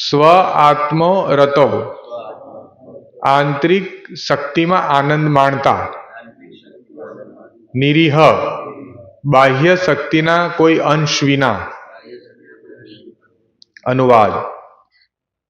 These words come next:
જ્યારે વિશ્વના ત્રણેય લોક જળમગ્ન હતા, ત્યારે ગર્ભોદકશાહી વિષ્ણુ એકલા જ હતા. તે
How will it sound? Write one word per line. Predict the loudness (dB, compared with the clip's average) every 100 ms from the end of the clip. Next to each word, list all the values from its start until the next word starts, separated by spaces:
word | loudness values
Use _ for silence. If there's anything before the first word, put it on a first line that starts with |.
| _ _ -4
જ્યારે | 2 4 4 4
વિશ્વના | 2 0 0 0 0 -2
ત્રણેય | 0 0 0 2
લોક | 4 4 2
જળમગ્ન | 2 2 2 0 -2 -2
હતા, | -2 -2 2 2 0 -6 -12 -18 -20 -20 _ _ _
ત્યારે | 0 2 4 2 -2 -8 -16 -20 -20 _ _ _ -6
ગર્ભોદકશાહી | -2 0 2 2 0 2 2
વિષ્ણુ | 2 0 0 0 0
એકલા | 0 2 4 4
જ |
હતા. | 2 -4 -6 -10 -18 -20 _ _ _ _ _ _ _ _ _ _ _ _ _ 0
તે | 2 4 2